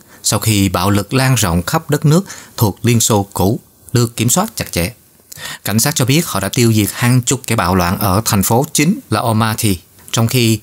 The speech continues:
truyền hình nhà nước cho biết mười ba thành viên của lực lượng an ninh đã thiệt mạng. Vào ngày thứ Tư, Internet đã ngưng hoạt động trên toàn quốc và trang web giám sát Netblock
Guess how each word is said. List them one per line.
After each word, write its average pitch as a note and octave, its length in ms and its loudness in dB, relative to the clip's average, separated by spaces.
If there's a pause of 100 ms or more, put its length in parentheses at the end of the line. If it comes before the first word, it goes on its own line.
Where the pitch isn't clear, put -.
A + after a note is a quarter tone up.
(160)
truyền C3 200 2
hình B2+ 220 2
nhà B2 120 4
nước E3+ 220 4
cho C3 120 -2
biết G3 240 0 (260)
mười A2+ 260 2
ba C#3 300 0
thành G2 200 2
viên A2+ 180 2
của B2+ 80 0
lực A2 180 0
lượng G2+ 180 4
an B2 300 2
ninh A#2 220 4
đã F2+ 80 0
thiệt - 160 -4
mạng. E2+ 200 -2 (840)
Vào A2 140 0
ngày G2+ 100 2
thứ C#3 120 0
Tư, A#2+ 280 2 (180)
Internet E3 480 0
đã A2+ 80 0
ngưng D#3+ 300 2
hoạt B2 260 -2
động A#2 220 0
trên D#3 260 2
toàn B2 280 2
quốc A#3+ 160 0 (220)
và G2+ 140 -2
trang B2+ 260 0
web E3+ 240 2
giám C3+ 240 2
sát F3+ 280 0 (100)
Netblock D3 580 0